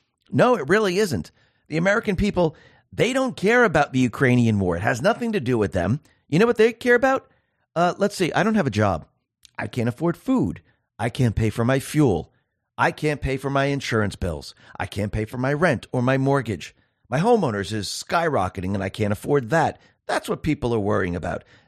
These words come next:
They're not worried about Ukraine. The people are not worried about sending money over to Ukraine. This is how you can spot an installed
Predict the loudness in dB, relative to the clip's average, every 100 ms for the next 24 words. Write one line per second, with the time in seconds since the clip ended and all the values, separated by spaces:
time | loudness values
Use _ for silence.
0 | _ 0 2 0 -2 -2 0 0 -2 -4
1 | -2 -2 -4 -10 -6 -2 0 -2 -4 -10
2 | _ _ _ _ _ _ _ _ -2 0
3 | 2 0 0 0 0 0 0 -2 -4 -2
4 | -2 -2 0 0 -2 -2 -6 -8 -2 0
5 | 0 -4 -6 -4 -2 -2 -2 0 0 0
6 | -6 -4 -4 -4 -2 2 2 2 -4 _
7 | _ -2 0 0 -2 -4 0 2 2 0